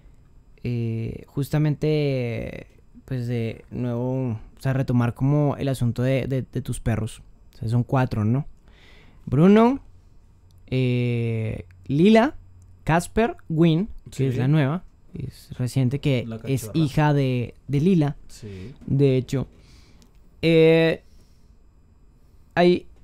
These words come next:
Speaker 1: bueno, hay un asunto que, por ejemplo, a mí fue lo que más me... Una de las cosas que más me gustó justamente con el profe Checho fue,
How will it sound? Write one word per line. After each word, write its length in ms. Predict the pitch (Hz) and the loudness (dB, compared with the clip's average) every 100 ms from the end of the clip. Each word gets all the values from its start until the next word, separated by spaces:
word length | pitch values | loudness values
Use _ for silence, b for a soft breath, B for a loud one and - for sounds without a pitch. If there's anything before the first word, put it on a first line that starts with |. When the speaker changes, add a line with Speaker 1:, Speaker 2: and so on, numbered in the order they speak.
| - | -14
Speaker 1:
bueno, 300 | - 135 127 | -6 -4 -4
hay 140 | - 147 | -4 -2
un 100 | 160 | 0
asunto 320 | 165 170 165 | 2 0 0
que, 80 | - | -2
por 140 | 143 | 0
ejemplo, 200 | 139 123 | 2 4
a 40 | 139 | 4
mí 320 | 160 160 - - _ - | 6 4 0 -12 _ -6
fue 140 | - | 2
lo 120 | 151 151 | 2 2
que 140 | 170 | 2
más 300 | 156 147 135 | 2 2 2
me... 280 | 131 135 131 - - | 2 0 -2 -8 -2
Una 120 | 156 | 2
de 40 | |
las 120 | 165 165 | 2 2
cosas 220 | 139 131 | 0 2
que 80 | 165 | 2
más 140 | 147 | 4
me 80 | 127 | 4
gustó 420 | 147 151 - 123 | 2 0 0 0
justamente 720 | 120 - - 135 135 127 139 | 2 0 2 2 0 0 -4
con 460 | - 147 147 123 113 - | -4 -2 -2 -2 -6 -12
el 80 | - | -12
profe 260 | 123 117 120 | -8 -6 -6
Checho 280 | 131 120 123 | -6 -6 -6
fue, 320 | 131 123 | -4 -6